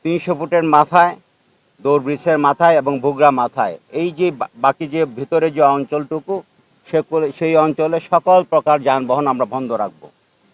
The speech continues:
মুসল্লিদের সুবিধার্থে মুসল্লিরা এই সময় এখানে ঢুকে যাবে, আহ, মোনাজাত করে তারা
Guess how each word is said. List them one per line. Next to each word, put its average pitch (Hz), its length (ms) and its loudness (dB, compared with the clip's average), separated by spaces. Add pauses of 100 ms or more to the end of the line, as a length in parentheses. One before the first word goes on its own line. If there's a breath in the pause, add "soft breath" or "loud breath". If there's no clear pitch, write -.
(160)
মুসল্লিদের 143 540 -6
সুবিধার্থে 156 640 -2
মুসল্লিরা 151 580 0
এই 127 160 -8
সময় 147 400 -4 (460)
এখানে 143 300 -4
ঢুকে 143 300 -2
যাবে, 165 340 0 (680)
আহ, 110 120 -6
মোনাজাত 147 560 2
করে 180 340 2 (420)
তারা 151 360 6